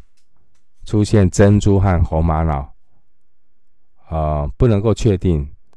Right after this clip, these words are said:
到底是指什么样的物质。经文十二节所记载的金子、珍珠、红玛瑙，其实都是指贵重的物质，而将来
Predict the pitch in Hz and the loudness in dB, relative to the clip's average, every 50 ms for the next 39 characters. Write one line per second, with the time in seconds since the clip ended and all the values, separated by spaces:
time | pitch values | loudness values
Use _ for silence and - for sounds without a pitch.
0 | - - - - - - 107 95 82 78 71 87 87 - - - 71 67 - - | -20 -20 -20 -12 -6 -4 -2 -2 -2 -4 -4 -4 -6 -6 -8 -10 -12 -12 -10 -8
1 | 69 71 80 82 78 73 69 78 80 76 69 - - - 64 - - - - - | -6 -4 -2 -2 -2 -4 -6 -6 -8 -8 -8 -10 -12 -14 -16 -16 -18 -20 -20 -20
2 | - - - - - - - - - - - - - - - - - - - - | -20 -20 -20 -20 -20 -20 -20 -20 -20 -20 -20 -20 -20 -20 -20 -20 -20 -20 -20 -20
3 | - - - - - - - - - - - - - - - - - - - 127 | -20 -20 -20 -20 -20 -20 -20 -20 -20 -20 -20 -20 -20 -20 -20 -20 -20 -4 0 2
4 | 127 123 110 104 - 104 110 113 104 95 87 90 - - 78 76 - 110 98 87 | 4 4 4 4 4 4 2 2 2 2 0 0 0 -2 -4 -2 -2 -2 -2 -2
5 | - 76 76 76 80 78 76 73 76 - - - - - - - - - - - | -2 -4 -4 -4 -4 -4 -4 -6 -8 -12 -18 -20 -20 -20 -20 -20 -20 -20 -20 -20
6 | - - - 107 110 107 101 - 95 87 82 78 76 - - 98 95 95 92 - | -8 -2 0 2 2 2 0 0 -2 -2 -2 -4 -4 -4 -2 -2 0 -2 -2 -2
7 | 95 92 92 92 90 - - 78 78 80 78 78 82 82 76 71 69 71 - - | -2 -2 -2 -4 -6 -6 -6 -4 -2 -2 -2 -2 -2 -2 -4 -4 -6 -10 -14 -18
8 | - - - - - - - - - - - - - - - - - - - - | -20 -20 -20 -20 -20 -20 -20 -20 -20 -20 -20 -20 -20 -20 -20 -20 -20 -18 -12 -10
9 | 92 82 90 82 80 87 90 - 90 - - - 71 67 - - - 107 90 80 | -8 -6 -6 -4 -4 -4 -4 -6 -8 -10 -10 -12 -12 -12 -10 -4 -2 -2 -2 0
10 | - 95 82 76 71 69 76 80 76 71 69 - - 65 64 73 - - - - | -2 -2 -4 -4 -4 -6 -8 -8 -8 -8 -10 -12 -14 -16 -16 -16 -18 -20 -20 -20
11 | - - - - - - - - - - - - - - - - - - - - | -20 -20 -20 -20 -20 -20 -20 -20 -20 -20 -20 -20 -20 -20 -20 -20 -20 -20 -20 -20
12 | - - - - 85 85 - 117 113 113 98 80 73 76 76 78 80 - | -20 -20 -12 -10 -8 -4 -2 0 0 0 0 0 -2 -2 -4 -6 -8 -10